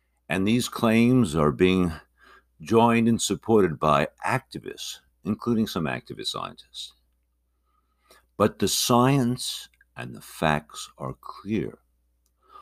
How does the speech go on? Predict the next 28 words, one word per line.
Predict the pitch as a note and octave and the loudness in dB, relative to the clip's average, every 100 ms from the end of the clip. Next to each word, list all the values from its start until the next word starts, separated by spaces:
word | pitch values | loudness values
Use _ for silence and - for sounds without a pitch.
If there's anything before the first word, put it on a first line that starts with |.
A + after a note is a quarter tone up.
| - | -14
Although | - F2 E2+ A#2+ C#3+ | -2 0 4 4 4
global | C3 C#3+ C3+ A#2+ B2 | 4 2 2 2 0
warming | A2 D#2+ A1 G1+ - _ | 2 0 -4 -14 -20 _
made | B1 C#2 C#2 B1 | -10 -6 -4 -4
a | C2 | -6
small | - - - A2 A2+ G#2+ | -8 -10 -4 0 0 0
contribution | - D#2+ D2+ - B1 A#1+ - G1+ G1+ - | -2 -4 -4 -10 -10 -12 -12 -18 -18 -16
to | A1 G1+ | -12 -10
our | G1+ | -10
severe | - G1+ G1+ G1+ G1+ | -10 -14 -14 -14 -14
warmth, | G1+ G1+ - - _ _ _ _ _ _ _ - | -14 -14 -16 -20 _ _ _ _ _ _ _ -6
the | F#2+ | -2
predominant | G#2+ F#2+ C2+ A2 A2+ B2+ F#2 A#1+ - | 0 -2 2 4 6 4 2 -2 -8
cause | G1+ G1+ - - | -14 -14 -18 -10
is | G#2+ G#2 | -4 -2
not | F#2+ F#2+ G2+ A#2+ A2+ - | -2 -2 -2 -2 -4 -8
global | A1 - - | -10 -10 -12
warming, | G1+ G1+ - - _ _ _ | -12 -12 -16 -20 _ _ _
but | - C2 | -14 -4
rather | D2+ D#2 D#2+ D#2 C#2+ - | 0 2 2 0 -2 -6
what | - B1 | -10 -6
we | D2+ | -6
call | - D#2+ D2 C2+ _ _ | -6 -4 -4 -6 _ _
natural | B1 B1 D2+ F#2+ - F#2+ F2 D#2+ D#2 | -14 -4 -4 -2 -2 0 0 -2 -4
variability | B1+ B1+ C#2 C#2 B1 C2+ B1 B1+ A1+ | -4 -4 -4 -6 -8 -8 -10 -10 -12
of | G#1+ | -12
the | A1+ G#1+ | -12 -12
atmosphere. | - - - - - | -14 -16 -16 -14 -18